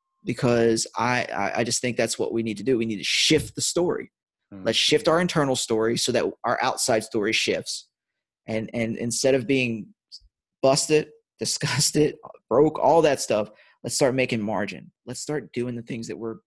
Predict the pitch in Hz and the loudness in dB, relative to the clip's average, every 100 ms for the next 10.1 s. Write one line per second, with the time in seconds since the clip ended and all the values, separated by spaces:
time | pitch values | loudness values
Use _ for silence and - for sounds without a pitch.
0 | - 117 107 110 107 107 107 101 95 113 | -16 -12 -10 -8 -10 -10 -10 -10 -10 -12
1 | 110 110 107 - 95 98 104 104 104 - | -8 -6 -6 -10 -12 -10 -10 -12 -12 -10
2 | 113 - 117 113 _ _ - 127 127 120 | -12 -10 -10 -10 _ _ -8 -4 -4 -4
3 | 113 110 120 - 104 - 113 117 113 113 | -4 -4 -6 -4 -4 -4 -6 -6 -4 -4
4 | 120 120 120 - 151 123 117 110 101 - | -4 -6 -8 0 2 4 2 0 -2 -4
5 | 113 - - 131 135 131 131 131 131 131 | -4 -4 -2 -2 -2 -4 -4 -2 -2 -2
6 | 131 139 139 139 139 139 139 _ - - | -2 -2 2 2 4 2 -2 _ -20 -20
7 | - - - 156 156 131 117 117 117 117 | -8 -4 0 2 2 4 2 2 2 0
8 | 120 - 123 120 139 127 156 151 - 120 | -4 -4 -2 0 0 2 0 0 -4 -6
9 | - - 175 175 160 147 - 131 156 190 | -6 -6 -4 -2 0 -2 -2 -2 0 0
10 | 82 | -2